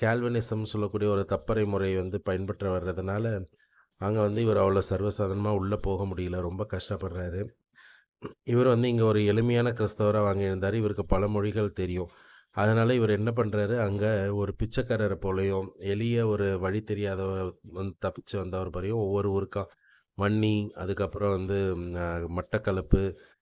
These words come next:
அதுக்கப்புறம் வந்து, அ, ஜாஃபுனா, மன்னார் வளைகுடா போன்ற பகுதிகளெல்லாம் போய் இவர் வந்து பிரசங்கம் செய்றாரு. அந்த மாதிரி பிரசங்கம் செஞ்சு பல முறை இவர் வந்து சிறைக்கு அனுப்பப்படுறாரு.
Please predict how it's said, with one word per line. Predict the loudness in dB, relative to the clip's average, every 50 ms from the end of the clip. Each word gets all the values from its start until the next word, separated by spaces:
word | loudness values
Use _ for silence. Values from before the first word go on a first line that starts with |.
| _ _
அதுக்கப்புறம் | _ -6 -6 -6 -4 -4 -6 2 4 4 4 4 2
வந்து, | -2 -4 -4 -4 -4 -4 -4 -4 -4 -6 -6 -8 -10 -12 -14 -12 -10
அ, | -10 -8 -8 -8 -8 -6 -4
ஜாஃபுனா, | -2 0 0 0 -2 -2 -4 -2 -2 -2 -2 -4 -4 -6 -10 _ _ _ _ _ _ _ _
மன்னார் | -4 -2 0 0 2 2 4 4 2 2 0 -4 -8
வளைகுடா | -6 -4 -4 -2 -2 -2 -2 -2 -2 -4 2
போன்ற | 4 4 4 4 2 -6 -6
பகுதிகளெல்லாம் | -6 -6 -4 -2 -2 -2 -2 -2 -2 -2 -2 -2 0
போய் | 0 0 0 0
இவர் | 0 0 0 -2 -2
வந்து | -4 -6 -6 -6
பிரசங்கம் | -4 -4 -4 -4 -4 -6 -6 -6 -6 -6 -6
செய்றாரு. | -8 -6 -4 -4 -4 -4 -6 -8 -10 _ _ _ _ _ _ -20 -20 -20 _ _
அந்த | -2 0 2 4
மாதிரி | 4 2 2
பிரசங்கம் | -2 -4 -4 -2 0 0 0 0
செஞ்சு | 0 -2 0 -2 -2 -2
பல | 0 0 2 2 2
முறை | 2 2 0 0 0 0 0
இவர் | 0 0 0
வந்து | -2 -2 -2 -4 -6
சிறைக்கு | -4 -2 -2 0 -2 -2 -2 -2
அனுப்பப்படுறாரு. | -2 -2 0 0 4 6 6 4 4 2 -4 -2 -2 -2 -4